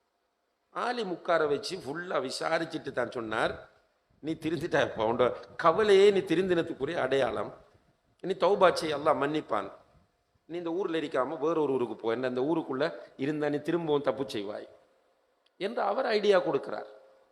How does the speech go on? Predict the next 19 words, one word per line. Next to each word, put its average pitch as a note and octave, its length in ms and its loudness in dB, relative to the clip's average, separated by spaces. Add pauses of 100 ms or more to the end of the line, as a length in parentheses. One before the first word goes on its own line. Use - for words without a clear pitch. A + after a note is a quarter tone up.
(200)
இப்ப F3 140 -8
பாருங்க, A3+ 340 4
இந்த G3+ 140 0
ஹதீஸை G#3+ 500 -2
ஏன் B3 180 0
சொல்லுகிறார்கள் F3 520 2
ரசூல் D3+ 220 -6
ஸல்லல்லாஹு D3+ 220 2
அலைஹி C3 160 0
வஸல்லம்? G#2+ 260 -8 (2500)
ஒரு D#3+ 160 -2
எமோஷனல் A#3 840 4
முடிவெடுப்பார். F#3 720 4
நல்ல B3+ 280 -2
பக்தியான A3+ 560 6
ஆளா G#3 160 6
இருப்பார், G3+ 300 4
எமோஷனல் G#3 500 0
முடிவு. C3+ 440 -8